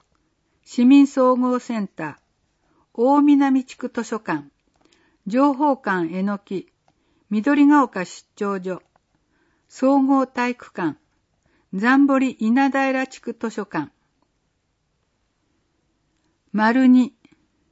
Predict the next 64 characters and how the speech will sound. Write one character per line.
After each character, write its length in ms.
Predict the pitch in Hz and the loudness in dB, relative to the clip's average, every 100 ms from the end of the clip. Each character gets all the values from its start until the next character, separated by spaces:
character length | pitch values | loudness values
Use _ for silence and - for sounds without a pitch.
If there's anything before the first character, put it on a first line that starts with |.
| _ _ _ _ _ _ _ - | _ _ _ _ _ _ _ -10
リ 180 | 180 233 | 2 6
ネ 180 | 269 311 | 8 6
ッ 120 | 311 | 2
ト 140 | 294 | -6
ジ 100 | 277 | -2
ャ 80 | 269 | -4
パ 180 | 269 247 | -2 -4
ン 80 | 185 | -4
株 280 | 214 214 | -6 -6
式 280 | 262 - 262 | -8 -8 -8
会 200 | 262 247 | -4 -4
社 180 | 233 196 | -4 -8
の 160 | 180 156 | -6 -8
宅 320 | 208 202 262 | -8 -8 -6
配 300 | 247 254 254 | -2 -2 -4
回 240 | - 240 | -4 -4
収 280 | 233 - 226 | -6 -8 -8
サ 220 | 214 220 | -8 -10
ー 60 | 196 | -10
ビ 100 | 151 | -10
ス。 260 | - 151 - _ _ _ _ _ _ _ _ _ - | -18 -20 -20 _ _ _ _ _ _ _ _ _ -2
携 240 | 262 269 | 0 0
帯 240 | 254 254 233 | -2 -2 -2
電 240 | 240 220 | -2 -4
話、 200 | 185 160 _ | -6 -10 _
ス 240 | - - | -16 -2
マ 200 | 226 269 | 2 4
ー 60 | 277 | 2
ト 120 | 277 | -2
フ 100 | - | -4
ォ 40 | 220 | -4
ン 120 | 190 | -4
を 60 | |
含 360 | 175 - - 196 | -6 -10 -6 -6
む 120 | 165 _ _ _ | -6 _ _ _
そ 180 | - 226 | -6 0
の 120 | 269 | 0
他 160 | 277 220 | 0 -4
の 140 | 185 | -4
小 160 | - 214 | -4 -2
型 260 | 254 254 | -2 -4
家 200 | 247 254 | -4 -4
電 240 | 233 208 180 | -2 -4 -4
に 120 | 170 | -6
つ 200 | - 226 | -8 -8
い 80 | 196 | -8
て 160 | - | -8
は、 160 | 165 143 _ _ _ _ _ - | -8 -10 _ _ _ _ _ -10
宅 260 | 202 - | -8 -4
配 300 | 254 262 247 | -2 -2 -2
回 260 | - 240 247 | -4 -6 -6
収 280 | - 262 247 | -4 -4 -4
サ 240 | - 254 | -2 -2
ー 40 | |
ビ 120 | 220 190 | -2 -6
ス 200 | - 185 | -6 -6
を 60 | |
ご 180 | 156 180 | -4 -4
利 120 | 190 | -2
用 180 | 214 202 | -2 -4
で 140 | 190 | -6
き 100 | 185 | -8
ま 160 | 185 175 | -8 -10
す。 220 | - _ | -12 _